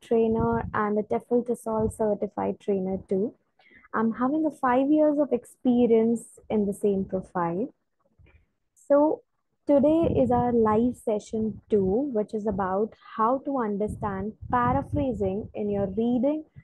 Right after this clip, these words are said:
as well as in your writing module. So अगर आपने हमारा session one नहीं देखा है and you really want to know how to ace ielts, how to ace reading module,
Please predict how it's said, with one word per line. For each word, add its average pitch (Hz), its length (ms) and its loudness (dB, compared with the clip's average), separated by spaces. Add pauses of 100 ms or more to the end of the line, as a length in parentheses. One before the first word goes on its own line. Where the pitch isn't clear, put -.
(360)
as 262 300 2
well 311 320 -2
as 226 280 -4 (180)
in 226 180 -2
your 214 400 -2
writing 180 420 -8
module. - 360 -14 (1400)
So 302 400 0 (100)
अगर 226 460 0
आपने 214 640 0
हमारा 220 460 -4
session 208 380 -6
one 208 240 -4
नहीं 233 400 -2
देखा 220 460 -2
है 196 280 -4
and 208 160 -6
you 214 180 0
really 226 300 4
want 254 380 -2
to 233 120 0 (120)
know 202 340 -6
how 214 300 0
to 254 100 0
ace 226 300 0 (100)
ielts, 202 600 -2
how 202 140 -2
to 233 160 -4
ace 214 200 -2 (140)
reading 269 480 -2
module, 190 500 -4